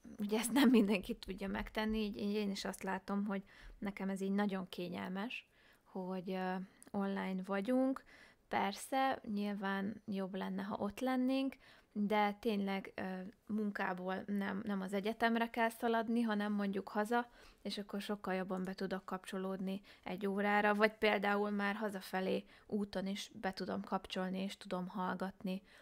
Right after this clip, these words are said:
a, az órát. Ez í-, ez így nagyon jó véleményem szerint. Ugye én a home office-ról nem nagyon tudok nyilatkozni, én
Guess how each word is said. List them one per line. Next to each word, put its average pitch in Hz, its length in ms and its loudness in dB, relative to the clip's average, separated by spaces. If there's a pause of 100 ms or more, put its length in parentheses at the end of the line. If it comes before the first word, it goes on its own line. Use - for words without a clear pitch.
(400)
a, 180 320 -6
az 190 240 -8
órát. 208 580 4
Ez 190 200 -2
í-, 190 120 0
ez 196 160 -2
így 196 140 -2
nagyon 214 440 4
jó 247 360 6 (220)
véleményem 240 720 2
szerint. 262 500 2 (500)
Ugye 208 140 4
én 202 140 4 (120)
a 202 80 -2
home 190 400 2
office-ról 202 440 -4
nem 208 180 0
nagyon 208 360 2
tudok 196 300 0 (180)
nyilatkozni, 233 680 2
én 226 200 -2